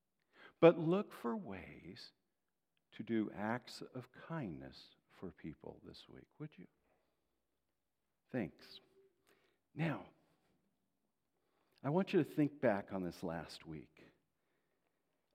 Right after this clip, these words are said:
I want to get up close and personal with you just for a second.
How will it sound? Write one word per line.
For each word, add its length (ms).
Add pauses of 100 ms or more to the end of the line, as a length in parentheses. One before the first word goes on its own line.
(160)
I 80
want 320 (160)
to 80
get 560 (340)
up 360
close 680 (320)
and 220 (180)
personal 500
with 160 (100)
you 120 (240)
just 280
for 120
a 60
second. 380